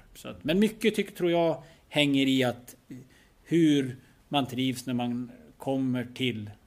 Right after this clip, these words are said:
När man sätter på sig Sverigejackan och åker iväg. Man är liksom, ja, man vet att jävlar, nu kommer en vecka som är... Ja, man trivs och, och har det bra. Och man vet att man kommer lära sig jädrigt mycket. Så att, eh,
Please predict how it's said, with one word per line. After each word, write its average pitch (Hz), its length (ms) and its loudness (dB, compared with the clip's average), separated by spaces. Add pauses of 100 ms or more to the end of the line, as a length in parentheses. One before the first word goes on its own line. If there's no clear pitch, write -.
(300)
När 160 80 -8
man 165 120 -2
sätter 147 220 -8
på 151 200 -4
sig 139 300 -4
Sverigejackan 147 800 -2
och 127 220 -4 (160)
åker 135 320 0
iväg. 127 320 0 (380)
Man 147 180 0
är 139 100 0
liksom, 117 240 -6
ja, 120 100 -8 (460)
man 143 160 -2
vet 120 200 -4
att 104 200 -16
jävlar, 123 240 -6
nu 143 140 -4
kommer 127 320 -2
en 123 120 0
vecka 123 320 -8
som 123 180 -6
är... 120 220 -6 (840)
Ja, - 120 -6 (200)
man 175 220 0
trivs - 540 -4 (100)
och, - 360 2
och 139 140 -6
har 131 140 -4
det 117 80 -6
bra. 113 320 -10
Och 143 120 -10
man 135 220 -2
vet 143 260 2
att 127 80 -6
man 135 120 -4
kommer 127 200 -4
lära 123 320 -6
sig 117 240 -10
jädrigt 123 380 -4
mycket. 110 320 -12 (340)
Så - 160 -18
att, - 300 -20
eh, 117 80 -16